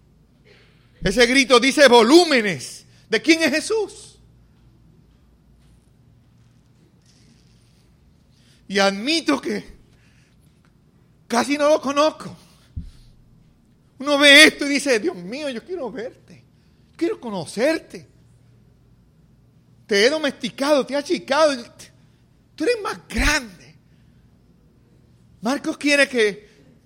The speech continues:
mostrarnos a Jesús y dice, "Miren lo que pasó".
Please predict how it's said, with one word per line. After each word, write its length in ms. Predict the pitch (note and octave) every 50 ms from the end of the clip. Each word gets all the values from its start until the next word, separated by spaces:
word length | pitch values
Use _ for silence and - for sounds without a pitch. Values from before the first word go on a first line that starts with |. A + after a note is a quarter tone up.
| _ _ _
mostrarnos 680 | G3+ A3+ B3 A#3+ - - C4+ D4 D#4+ D#4 D4+ C4 G3
a 80 | A3+ G3+
Jesús 320 | F#3 G3 F#3+ - A#3+ G3
y 60 | A3 A3
dice, 200 | A#3 A3 A#3+ A3
"Miren 520 | A3 B3 C4+ D4 D#4+ D#4+ D#4+ D#4+ D4+ C#4+
lo 160 | B3+ A3 -
que 120 | - D3 C#3
pasó". 800 | - C#3+ C3 B2+ - - - - D4 C#4+ C4 G#3+ F3+ D#3 C#3+